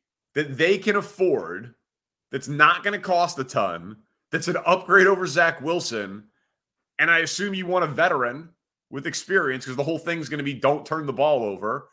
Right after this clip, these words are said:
right? They're gonna be winning by ball control, time of possession, get the ball to Garrett Wilson, let that defense dominate. They're not gonna start playing shootouts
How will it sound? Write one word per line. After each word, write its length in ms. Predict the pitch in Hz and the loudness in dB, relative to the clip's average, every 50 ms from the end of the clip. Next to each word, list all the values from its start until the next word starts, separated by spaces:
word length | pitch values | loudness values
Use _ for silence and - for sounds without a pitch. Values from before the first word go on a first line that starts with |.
| _ _ | _ _
right? 180 | - 135 123 117 | -2 -2 0 2
They're 100 | 139 156 | 0 0
gonna 220 | 143 156 190 185 | 2 2 0 0
be 120 | 170 175 170 | 0 -2 -4
winning 360 | 143 156 175 170 160 147 135 | -2 -2 0 0 0 0 2
by 480 | 131 131 127 131 127 123 120 120 117 117 _ _ _ _ _ _ | 2 4 4 4 4 2 0 -2 -4 -8 _ _ _ _ _ _
ball 220 | 151 156 151 151 | 0 0 2 0
control, 440 | 151 147 - - 151 147 143 143 135 | -2 -6 -8 -4 -2 2 2 2 2
time 260 | 139 - 135 139 139 | 2 2 2 2 2
of 80 | 131 104 | -2 -10
possession, 540 | 120 110 101 135 139 135 - - 143 135 | -10 -4 -2 0 0 0 -2 -6 -6 -4
get 140 | 120 139 135 | -4 -4 -4
the 80 | 143 139 | -2 0
ball 160 | 131 139 139 | 0 0 0
to 60 | 131 | 0
Garrett 320 | 123 113 131 131 131 117 117 | 0 -2 0 0 0 -2 -4
Wilson, 400 | 135 131 123 117 - 131 127 127 | -4 -4 -4 -4 -8 -10 -8 -8
let 140 | 131 127 | -8 -4
that 200 | - 131 113 98 | -4 -4 -4 -4
defense 380 | - 135 135 - - 131 110 - | -6 -8 -8 -6 -6 -8 -8 -2
dominate. 540 | - 127 131 139 123 107 101 92 98 104 - _ _ _ _ _ _ | 0 0 0 2 0 -4 -8 -8 -10 -10 -12 _ _ _ _ _ _
They're 100 | 139 151 | 4 4
not 120 | 160 170 | 4 4
gonna 120 | 160 160 143 | 2 -2 -4
start 240 | - 156 147 - | -4 -4 -6 -6
playing 240 | - 156 160 143 127 | -6 -6 -4 -4 -4
shootouts 920 | 117 - - - 160 185 139 120 95 92 - - - - - - - - | -6 -6 -8 -6 -6 -2 0 0 0 0 -2 -4 -6 -6 -6 -6 -8 -12